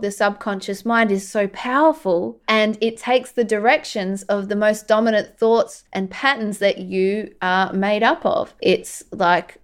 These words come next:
I've said before as well too, it's like a computer. We're not a computer, but it's like we're a computer, and it takes the most dominant directions and helps create the experience that you have in your life. And because this experience is an ongoing experience, we get an opportunity to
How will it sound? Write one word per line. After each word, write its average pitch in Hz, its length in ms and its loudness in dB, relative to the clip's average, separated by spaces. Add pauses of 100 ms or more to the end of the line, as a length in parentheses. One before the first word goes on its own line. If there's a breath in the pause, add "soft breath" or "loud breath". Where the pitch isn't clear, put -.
I've 180 160 -4
said 190 220 0
before 196 320 2
as 196 100 2
well 208 180 4
too, 214 160 -4
it's 196 460 2
like 202 300 -2
a 196 100 -2
computer. 202 680 0 (140)
We're 180 200 -6
not 185 420 -2
a 262 160 2
computer, 285 480 2
but 254 160 2
it's 233 260 0
like 277 280 2
we're 220 140 4
a 202 40 2
computer, 190 460 -2
and 196 80 0
it - 120 -10
takes 233 360 0
the 220 80 -4
most 202 260 -2
dominant 202 380 0
directions 190 680 -2 (240)
and 190 480 2 (120)
helps 208 420 0
create 208 560 2
the 196 140 -2
experience 233 720 0
that - 140 -2
you 196 100 -6
have 202 240 -2
in 185 100 -4
your 185 120 -4
life. 202 340 2 (160)
And 226 100 -6
because 320 320 2
this 330 220 0
experience 302 580 -2
is 226 140 0
an 233 100 2
ongoing 240 500 4
experience, 226 680 0
we 214 140 -4
get 247 180 6
an 233 100 2
opportunity 226 720 2
to 202 280 -4